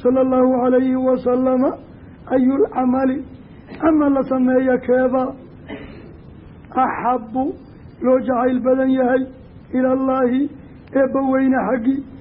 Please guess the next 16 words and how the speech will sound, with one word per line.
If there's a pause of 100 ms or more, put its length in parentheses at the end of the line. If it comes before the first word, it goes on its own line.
(240)
tacaalaa
eebba
korahay." (560)
Markaasaa
qaala
nabiga
yidhi, (580)
"Birul
waalidayn, (640)
labada
wax
dhashay (580)
oo
loo
samafalo
wey."